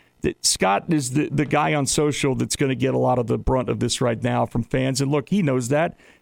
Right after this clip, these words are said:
and I think everybody knows in this business they're all paid a lot of money to take it. They are humans. They go home to their families, and, and we always keep it cordial here on the show. People know that. But, yeah, there's more than enough reason right now to be questioning just about everybody in that building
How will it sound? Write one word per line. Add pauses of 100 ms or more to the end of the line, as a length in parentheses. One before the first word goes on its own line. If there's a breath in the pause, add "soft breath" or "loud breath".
and
I
think
everybody
knows
in
this
business
they're
all
paid
a
lot
of
money (340 soft breath)
to
take
it. (320)
They
are
humans.
They
go
home
to
their
families,
and,
and
we
always
keep
it
cordial
here
on
the
show. (680)
People
know
that.
But,
yeah, (480)
there's
more
than
enough
reason
right
now
to
be
questioning
just
about
everybody
in
that
building